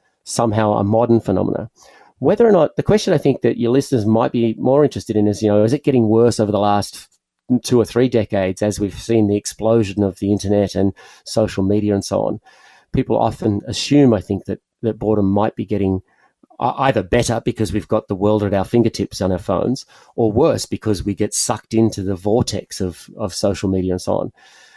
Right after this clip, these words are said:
As I said before, there is that notion that, um, our attachment to our phones and to social media is sometimes driven by boredom because it's a kind of passive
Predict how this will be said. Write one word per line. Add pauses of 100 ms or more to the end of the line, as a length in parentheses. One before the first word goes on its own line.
(840)
As
I
said
before,
there
is
that
notion
that, (280)
um, (120)
our (220)
attachment
to
our
phones
and
to
social
media
is
sometimes
driven
by
boredom
because
it's
a
kind
of
passive